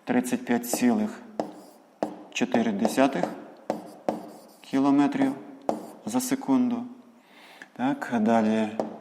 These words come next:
швидкість Землі наближено дорівнює двадцять дев'ять цілих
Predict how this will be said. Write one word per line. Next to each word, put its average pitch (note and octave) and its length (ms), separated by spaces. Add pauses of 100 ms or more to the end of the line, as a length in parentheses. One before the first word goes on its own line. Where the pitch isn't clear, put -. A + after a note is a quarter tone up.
(540)
швидкість - 1000 (840)
Землі A2 540 (2250)
наближено A2+ 600
дорівнює A2 560 (640)
двадцять A#2+ 460
дев'ять A#2 400
цілих G2+ 480